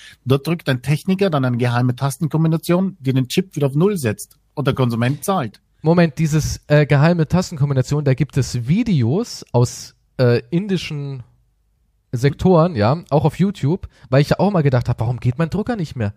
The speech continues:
Speaker 2: Warum geht mein verdammter Drucker nicht mehr? Da hab ich danach gesucht und da hatte ich auch sowas. Da haben dann indische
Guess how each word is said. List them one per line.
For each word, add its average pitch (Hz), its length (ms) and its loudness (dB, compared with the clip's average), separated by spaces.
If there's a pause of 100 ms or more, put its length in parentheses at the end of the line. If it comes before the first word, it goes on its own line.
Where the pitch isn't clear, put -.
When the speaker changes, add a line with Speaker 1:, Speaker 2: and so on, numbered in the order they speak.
Speaker 2:
Warum 139 180 2
geht 151 220 0
mein 196 160 -4
verdammter 147 340 -4
Drucker 175 260 -2
nicht 120 160 -4
mehr? 98 120 -4
Da 104 80 0
hab 135 100 4
ich - 80 -2
danach 143 260 0
gesucht 180 460 -2 (340)
und 135 140 -2
da 135 100 2
hatte 226 140 -2
ich - 140 -6
auch - 140 -2
sowas. 107 420 0
Da 120 100 0
haben 175 160 0
dann 156 160 -2 (140)
indische 208 600 -2